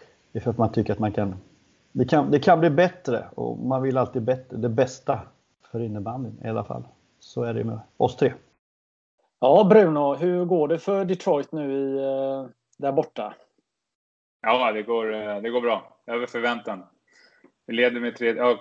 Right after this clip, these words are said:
Speaker 3: har kollat nattens match nu då, men, eh, jag är inte riktigt klar. Men jag hoppas det går bra.
Speaker 2: Vad, kan du berätta lite kort, hur följer du ditt, eh, hockeylag?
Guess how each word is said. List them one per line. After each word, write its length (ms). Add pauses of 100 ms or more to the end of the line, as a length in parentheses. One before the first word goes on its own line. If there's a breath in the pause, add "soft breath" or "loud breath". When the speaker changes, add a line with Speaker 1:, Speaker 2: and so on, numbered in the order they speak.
Speaker 3:
har 160
kollat 360
nattens 540
match 360
nu 180
då, 120
men, 340
eh, 360 (200)
jag 100
är 40
inte 140
riktigt 340
klar. 340 (160)
Men 180
jag 140
hoppas 260
det 80
går 100
bra. 220 (920 soft breath)
Speaker 2:
Vad, 480 (380)
kan 140
du 60
berätta 560
lite 220
kort, 360
hur 220
följer 460
du 160
ditt, 380
eh, 140
hockeylag? 680